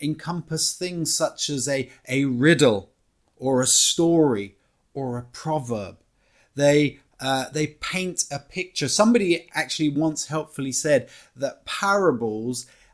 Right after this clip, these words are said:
are a window that helps us to see through that window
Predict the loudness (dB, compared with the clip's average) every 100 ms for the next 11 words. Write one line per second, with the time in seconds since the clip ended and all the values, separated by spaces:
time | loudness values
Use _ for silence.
0 | -6 -2 0 -2 -4 -4 -2 0 0 0
1 | -2 -4 -8 -10 -14 _ -8 -8 -8 -8
2 | -6 -4 -6 -6 -6 -6 -6 -4 0 0
3 | 0 -2 -2 -8 -6 0 2 2 0 0
4 | -4 -2 -2 -2 -8 -12